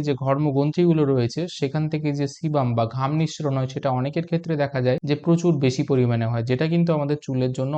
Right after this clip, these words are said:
অনেক সময় অনেকের ক্ষেত্রে ক্ষতিকারক হয়ে দাঁড়ায়, সেটাকে কন্ট্রোল করতে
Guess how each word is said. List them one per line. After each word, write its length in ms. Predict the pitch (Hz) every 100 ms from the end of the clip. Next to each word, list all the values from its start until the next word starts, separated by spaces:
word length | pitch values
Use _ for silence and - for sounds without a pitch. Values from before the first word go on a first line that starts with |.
| 139
অনেক 140 | 135 -
সময় 240 | 165 143 208 - _ -
অনেকের 340 | 196 175 180 175
ক্ষেত্রে 240 | 147 147 143
ক্ষতিকারক 500 | - 131 156 160 151 139
হয়ে 140 | 131
দাঁড়ায়, 200 | 123 135 156
সেটাকে 320 | 139 135 156 160
কন্ট্রোল 280 | 147 147 151 151
করতে 200 | 151 151